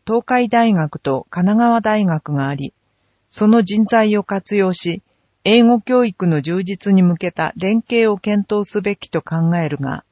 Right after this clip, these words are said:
見解を伺う。教育指導担当部長。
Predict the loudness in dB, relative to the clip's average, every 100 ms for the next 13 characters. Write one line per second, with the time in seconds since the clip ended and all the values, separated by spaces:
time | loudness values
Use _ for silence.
0 | _ -2 -2 0 -2 0 -2 -2 -4 -2
1 | -2 -6 -10 _ _ _ _ _ _ _
2 | _ _ _ _ _ _ _ _ _ _
3 | _ 0 2 2 -2 -6 -4 0 0 2
4 | 0 0 0 -2 -2 -4 -6 -6 -6